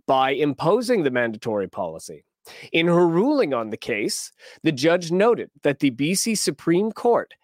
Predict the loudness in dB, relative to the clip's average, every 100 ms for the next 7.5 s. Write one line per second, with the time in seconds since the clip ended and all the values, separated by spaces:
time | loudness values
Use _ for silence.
0 | _ 0 2 2 0 0 -4 -4 -4 -6
1 | -16 _ -2 -2 -2 -2 -2 0 -2 0
2 | -2 -2 -2 -2 2 2 2 2 2 0
3 | -2 -14 -16 -16 -20 -8 -4 -4 -6 0
4 | 0 0 -2 -8 -10 -14 _ _ -2 2
5 | 0 -2 _ _ -4 -2 0 0 0 -2
6 | 0 0 -4 0 0 0 2 0 2 2
7 | 2 0 -2 -6 -8